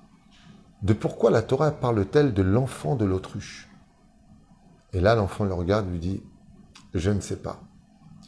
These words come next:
Le Chafetz Chaim lui caressa la joue et lui dit, « Assieds-toi un instant près de moi.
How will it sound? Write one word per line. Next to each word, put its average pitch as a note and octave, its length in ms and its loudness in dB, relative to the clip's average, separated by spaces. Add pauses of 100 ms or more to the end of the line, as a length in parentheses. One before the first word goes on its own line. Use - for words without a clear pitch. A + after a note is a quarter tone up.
(420)
Le - 80 -14
Chafetz A#2 360 2
Chaim A2 360 4 (180)
lui G2 100 -6
caressa A2+ 380 2
la G2+ 140 2
joue A2 160 0
et - 20 2
lui F#2+ 140 2
dit, « G2 120 4
Assieds-toi G#2+ 380 0
un G2 60 -2
instant F#2 240 -4
près F2+ 160 -8
de F2+ 100 -4
moi. F2 220 -4